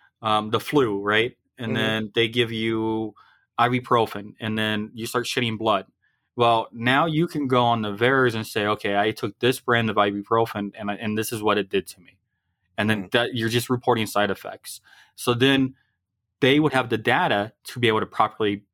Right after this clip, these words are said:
Speaker 1: you know, from a large pool from everybody out there who, who can upload data on there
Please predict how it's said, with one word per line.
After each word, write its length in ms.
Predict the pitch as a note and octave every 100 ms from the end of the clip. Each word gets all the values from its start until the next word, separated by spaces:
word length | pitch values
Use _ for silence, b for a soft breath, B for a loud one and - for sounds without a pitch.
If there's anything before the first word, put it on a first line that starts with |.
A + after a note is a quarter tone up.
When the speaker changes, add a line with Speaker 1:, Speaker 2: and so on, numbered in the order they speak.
| _ -
Speaker 1:
you 160 | B2
know, 100 | G#2
from 180 | G2 A#2
a 60 | G#2
large 520 | G#2 A2 A2 A2 -
pool 280 | - C#3+ A#2+
from 240 | A2+ G#2+
everybody 480 | A2+ A#2 B2+ A2 G2+
out 220 | A#2+ D#3+
there 140 | - G2
who, 260 | G#2 G#2 -
who 120 | A#2
can 220 | G2+ G#2+
upload 420 | G2+ A2+ - A2 G2+
data 280 | A2 C#3+
on 160 | A2 F#2+
there 220 | G2 G2